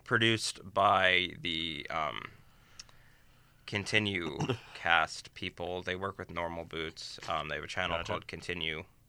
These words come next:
Speaker 2: Uh-huh.
Speaker 1: with a question mark at the end, where they play games for, like, half an hour and then talk about it and then decide whether or not they'd continue. They're really funny guys. They're from Philly. Um, one of them actually went to the same high school as me, so that's kinda cool.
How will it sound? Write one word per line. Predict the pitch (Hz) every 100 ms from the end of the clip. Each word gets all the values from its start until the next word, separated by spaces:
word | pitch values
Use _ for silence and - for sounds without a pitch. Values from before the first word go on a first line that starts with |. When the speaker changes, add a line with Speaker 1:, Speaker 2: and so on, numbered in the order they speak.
| _ 101
Speaker 2:
Uh-huh. | 101 92
Speaker 1:
with | -
a |
question | - 92 - 92
mark | 95 95
at | 95 104
the | 101
end, | 95 95 - - - -
where | -
they | 123
play | 113 117
games | 101 92 92
for, | 92
like, | 90
half | 85 80
an | 85
hour | 71 78 73 50 50
and | 53 57 50 - - -
then | - -
talk | 90 -
about | - 73 78
it | 65 - -
and | -
then | 62 57 60 -
decide | - - 85
whether | 71 65
or |
not | 71 58
they'd | -
continue. | - - 120 104 82 - -
They're | 123
really | 135 135
funny | 117 110
guys. | 101 92 95
They're | 92
from | 98
Philly. | 95 87 82 82 82 - -
Um, | 82 73 80 80 _ _ -
one | 101 98
of | 98
them | 90
actually | 87 - 85
went | 87
to | 87
the | 90
same | 90 90
high | 87
school | - 73
as | -
me, | 78 -
so | -
that's | 82 -
kinda | - -
cool. | -